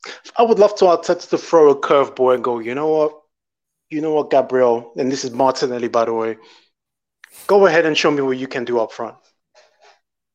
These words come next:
I would love to see that. Why not?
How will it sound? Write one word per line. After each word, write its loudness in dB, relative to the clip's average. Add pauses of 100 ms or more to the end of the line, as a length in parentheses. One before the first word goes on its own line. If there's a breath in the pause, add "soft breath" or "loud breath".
(840)
I -2
would 0
love 2
to -12
see -6
that. -6 (180)
Why -2
not? -4